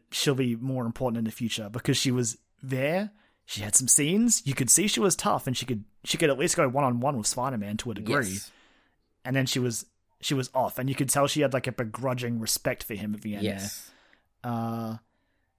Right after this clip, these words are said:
Speaker 1: and I just, I, beating down on Sable at the end of the game became one of my favorite activities.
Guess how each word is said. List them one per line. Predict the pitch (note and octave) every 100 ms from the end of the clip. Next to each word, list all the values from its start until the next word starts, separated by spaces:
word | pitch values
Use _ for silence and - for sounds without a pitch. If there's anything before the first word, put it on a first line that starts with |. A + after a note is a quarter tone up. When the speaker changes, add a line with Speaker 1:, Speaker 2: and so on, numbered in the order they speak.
| _ _ -
Speaker 1:
and | C3 B2+ B2+ B2+ A#2+ - - _ _ _ _ _ _ _ _ _ _ _ _ -
I | D3
just, | D3+ D#3
I, | D3 - -
beating | B2+ D#3 F3+
down | E3 D3+
on | C#3+
Sable | C3 B2 B2+ C#3+ E3
at | C3
the |
end | C3
of | B2
the |
game | A2 A#2 C3 F#3 G#3 _ - A#2+
became | A#2+ - C3+
one | B2
of | A#2
my |
favorite | A2 - A#2 A2
activities. | G2+ - G2 F2 F2+